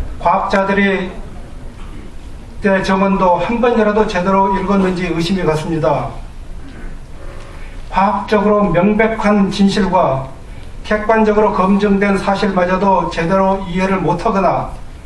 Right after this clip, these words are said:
아니면 제멋대로 해석을 해서 판결을 했습니다.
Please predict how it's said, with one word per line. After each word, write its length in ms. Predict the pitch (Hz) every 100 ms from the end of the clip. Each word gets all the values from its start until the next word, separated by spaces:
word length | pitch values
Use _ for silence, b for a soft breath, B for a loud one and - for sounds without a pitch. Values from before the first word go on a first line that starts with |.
| - - - -
아니면 320 | 165 196 196 -
제멋대로 640 | 165 190 214 220 214 208
해석을 500 | 185 208 208 190 180
해서 320 | 185 190 196
판결을 340 | - 208 190 175
했습니다. 560 | 175 190 170 156 -